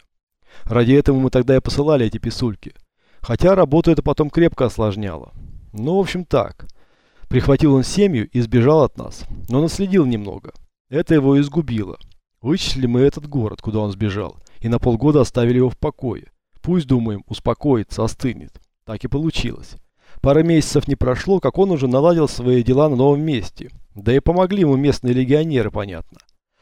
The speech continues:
А потом и совсем разошёлся. Даже деньги со своих старых счетов в свой регион перевёл. В общем, зажил на широкую ногу. Хотел даже в мэра пойти.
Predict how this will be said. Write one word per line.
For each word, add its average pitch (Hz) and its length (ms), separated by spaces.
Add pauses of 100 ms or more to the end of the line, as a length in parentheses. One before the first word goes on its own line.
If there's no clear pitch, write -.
(120)
А 107 120
потом 190 400
и 156 80
совсем 175 400
разошёлся. 107 600 (340)
Даже 143 280
деньги 165 260
со 107 160
своих 120 180
старых 117 280
счетов - 360
в - 60
свой 117 220 (100)
регион 117 360
перевёл. 107 480 (600)
В 117 140
общем, 123 300
зажил 117 320
на 170 100
широкую 131 420
ногу. 127 400 (280)
Хотел 120 280
даже 127 240
в 156 60
мэра 160 220
пойти. - 400